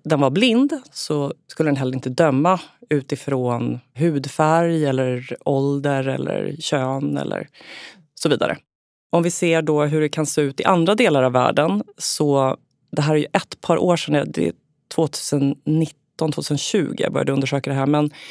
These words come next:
i Sydkorea då så hade ju toppstudenter svårt att få jobb. Och där har det då utvecklats biometriska system och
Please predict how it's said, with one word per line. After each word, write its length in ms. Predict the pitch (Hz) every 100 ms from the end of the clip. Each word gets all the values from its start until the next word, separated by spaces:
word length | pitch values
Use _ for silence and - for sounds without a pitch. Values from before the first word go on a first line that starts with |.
| - - -
i 60 | 165
Sydkorea 960 | - - 190 156 147 - 190 247 226
då 280 | 147 120 -
så 600 | - - 151 139 135 131 139
hade 220 | 151 147
ju 60 |
toppstudenter 1120 | 143 208 196 - - 175 233 - - 151 143 - -
svårt 580 | - - 151 220 247 -
att 120 | 175
få 180 | - 135
jobb. 380 | 123 165 - 226 - - - - - _ -
Och 80 | 160
där 280 | 180 208
har 160 | 208 196
det 100 | 180
då 360 | 135 131 131 - -
utvecklats 960 | 135 - 139 - 139 - - - -
biometriska 640 | 143 156 180 175 160 - 151
system 640 | 147 - 131 123 123 123
och 560 | - 131 - _ -